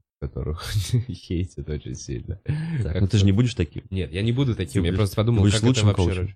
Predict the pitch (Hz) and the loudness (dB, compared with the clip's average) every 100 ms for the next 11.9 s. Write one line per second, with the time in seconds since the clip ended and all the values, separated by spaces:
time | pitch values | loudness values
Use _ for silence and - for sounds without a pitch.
0 | - 90 78 92 113 123 - 117 85 - | -6 -4 -2 -2 -2 -2 -2 -4 -4 -8
1 | 69 71 95 117 139 117 104 113 101 110 | -10 -6 -4 -2 -2 0 0 0 0 -4
2 | - 92 78 - - 120 151 165 131 139 | -4 -4 -4 -8 -8 -4 -4 -4 -4 -2
3 | 131 90 80 - 95 - _ - 90 92 | -4 -4 -8 -6 -8 -8 _ -10 -8 -8
4 | - 101 117 113 104 - - 85 85 76 | -6 -4 -4 -4 -8 -6 -6 -4 -4 -6
5 | 90 87 78 82 - 82 85 87 80 76 | -6 -8 -8 -8 -8 -8 -6 -6 -6 -6
6 | 87 95 92 85 82 78 69 71 78 90 | -2 -2 -2 -4 -6 -6 -8 -10 -4 -2
7 | 90 82 - - - _ _ _ 87 - | 0 -2 -8 -20 -20 _ _ _ -12 -8
8 | 92 85 85 80 - _ - 95 - 98 | -6 -4 -4 -6 -10 _ -10 -6 -2 2
9 | 104 101 90 78 78 85 82 80 143 - | 2 2 2 0 -4 -4 -2 0 0 -2
10 | - 92 90 85 80 78 78 78 87 131 | 0 2 4 2 0 0 0 0 0 0
11 | 95 - 85 98 87 71 - - - | -2 -2 0 2 2 -2 -6 -12 -14